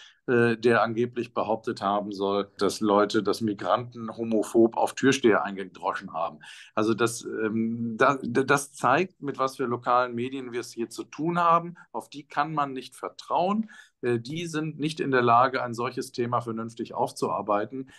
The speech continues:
Die Welt hat es dann tatsächlich sehr schön gemacht. Sowohl die, äh, Dumont-Schauberg-Medien als auch die Welt haben von mir die gleichen Ansprechpartner genannt bekommen im, äh, in, in der scharfen Straße, nämlich einen, einen Türsteher, der bereit ist zu erzählen und, äh,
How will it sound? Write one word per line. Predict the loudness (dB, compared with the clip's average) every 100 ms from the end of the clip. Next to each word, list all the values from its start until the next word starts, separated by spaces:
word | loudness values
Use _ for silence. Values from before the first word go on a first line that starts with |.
| _ -6
Die | 0
Welt | 2 2 2
hat | -2
es | -2
dann | -6 -4
tatsächlich | -4 -2 -4 -4 -4
sehr | -4
schön | -2 -4 -4
gemacht. | -2 0 -2 -8 -20 -20 -18 -14 -4
Sowohl | 0 2 4 4 2 -6
die, | -10 -2 0 0 -6 -20 _ _ 2
äh, | 4 4 2 -6 -4
Dumont-Schauberg-Medien | 0 2 2 4 4 6 4 0 -6 -6 -8 -6
als | -4 -4 -4
auch | -10
die | -8 -2
Welt | -2 -2
haben | -6 -6
von | -6 -8
mir | -12
die | -14
gleichen | -4 -4 -2 -6
Ansprechpartner | -8 -6 -6 -4 -2 -2 -4 -10
genannt | -8 -8 -8 -8
bekommen | -10 -8 -12 -12 -18
im, | -20 -20 -20 -12 -8
äh, | -4 0 0 0
in, | -4 -2
in | 0 2
der | 4 4
scharfen | 6 4 4
Straße, | -4 -2 0 0 -2 -8
nämlich | -8 -8 -8
einen, | -10 -8 -10
einen | -10
Türsteher, | -4 -2 -2 2 2
der | 2
bereit | 2 4 4 2
ist | 0 -10 -6
zu |
erzählen | -6 -4 -2 0 0 -2
und, | -10 -16
äh, | -8 -4